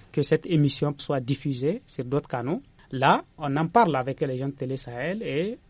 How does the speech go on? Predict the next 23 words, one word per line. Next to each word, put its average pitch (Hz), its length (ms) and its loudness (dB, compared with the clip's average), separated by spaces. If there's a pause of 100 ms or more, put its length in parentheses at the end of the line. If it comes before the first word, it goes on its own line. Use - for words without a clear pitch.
(140)
euh, 120 200 -4
on 131 40 -4
les 127 240 -4
informe 151 460 -4 (220)
et 147 40 0
on 147 120 4
trouve 160 280 2
un 143 80 0
terrain 139 240 -2
d'entente 143 400 -4
pour 147 200 -6
que 151 300 -2
c-, - 180 -14
cette 170 220 0
édition 147 320 0
spéciale 143 500 -4 (280)
soit 160 200 4
diffusée 139 600 -2
au-delà 139 400 -2
du 135 100 -10
canal 135 300 -2
Télé 120 220 -2
Sahel. 117 360 -6